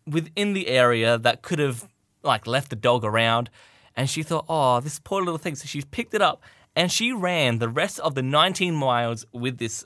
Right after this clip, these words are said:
little puppy. Uh, so afterwards, she decided to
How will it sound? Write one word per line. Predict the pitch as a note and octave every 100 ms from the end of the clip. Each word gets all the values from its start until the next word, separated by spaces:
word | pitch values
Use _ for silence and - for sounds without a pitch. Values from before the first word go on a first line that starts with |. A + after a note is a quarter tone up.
| _
little | C3 B2+ B2 A#2+
puppy. | - G2 G2+ G2+ G#2+ _ _ _ _ _ _ -
Uh, | C3+ D3 D#3
so | - F#3+ F3+ - _ _ _ -
afterwards, | G#3+ B3+ B3+ B3
she | -
decided | E3 - F#3+ G3+ G3
to | - D#3+ C#3 B2+